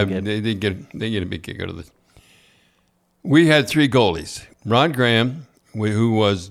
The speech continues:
Speaker 2: really good in the W H A. We had Jilly Gilbert, who set a record,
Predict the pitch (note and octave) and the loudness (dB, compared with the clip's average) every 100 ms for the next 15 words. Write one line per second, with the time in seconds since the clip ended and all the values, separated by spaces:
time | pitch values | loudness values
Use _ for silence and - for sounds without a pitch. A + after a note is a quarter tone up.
0 | G2 B2 B2 A2 A2 G#2+ G#2 G2 F#2 E2 | -4 0 0 0 2 2 0 0 -2 -4
1 | - D#3 F2+ G2 F#2+ F2+ F2 E2+ F#2+ F2 | -8 -16 -6 -4 -2 -2 -4 -6 -6 -4
2 | F#2+ - _ _ _ _ G#2+ A2 A2 G2 | -6 -10 _ _ _ _ -4 0 0 0
3 | F#2+ B2 C#3 A#2 A#2+ G#2 G#2+ G2+ G#2 G#2+ | 0 2 2 2 0 2 2 2 2 0
4 | G#2 - G#2 G#2 G#2+ A2 G#2 G#2 - | -2 -2 0 2 2 0 -2 -4 -8